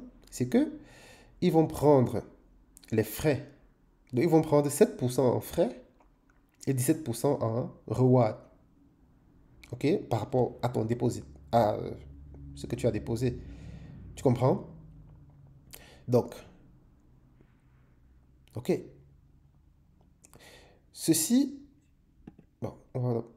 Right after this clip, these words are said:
ah, je sais pas, je clique toujours. Donc, deuxième,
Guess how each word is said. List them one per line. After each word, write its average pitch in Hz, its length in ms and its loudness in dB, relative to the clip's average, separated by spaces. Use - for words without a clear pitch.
ah, 110 200 -6
je - 140 -16
sais 120 80 -14
pas, - 280 -12
je - 120 -10
clique - 280 -10
toujours. 120 380 -18
Donc, 131 260 2
deuxième, 156 500 6